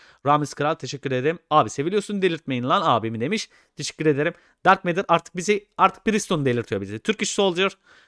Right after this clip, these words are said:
Teşekkür ederim. Ratio. Teşekkür ederim. Delirttiniz abi. Giga Chat. Giga Chat candır ya. Şimdi yollamış. İki yüz elli M. Yanında da Hippo M ile yollamış. "Cansın Cersin. Antep'e selam." demiş Ars. Kankam selamlar.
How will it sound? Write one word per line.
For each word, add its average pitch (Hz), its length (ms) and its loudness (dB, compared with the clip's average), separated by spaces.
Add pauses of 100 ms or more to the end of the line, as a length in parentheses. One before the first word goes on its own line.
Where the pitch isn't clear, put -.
(120)
Teşekkür - 320 -4
ederim. 170 340 0
Ratio. 190 560 4 (280)
Teşekkür 165 320 -6
ederim. 170 340 0
Delirttiniz 147 420 -2
abi. 139 320 0
Giga 135 220 0
Chat. - 380 -2
Giga 123 200 -4
Chat 151 200 0 (180)
candır 147 420 4
ya. 104 220 0
Şimdi 151 360 -4
yollamış. 117 500 -2 (260)
İki 156 220 -12
yüz 123 80 -4
elli 151 180 2
M. 143 140 -4
Yanında 160 420 -4
da 156 40 -2
Hippo 170 300 -6
M 160 120 -4
ile 165 100 -2
yollamış. 165 420 -4 (320)
"Cansın 180 340 2
Cersin. 151 400 -2
Antep'e 185 400 0
selam." 175 360 0
demiş 175 280 -8
Ars. 151 400 -2 (300)
Kankam 185 360 0 (220)
selamlar. 170 460 0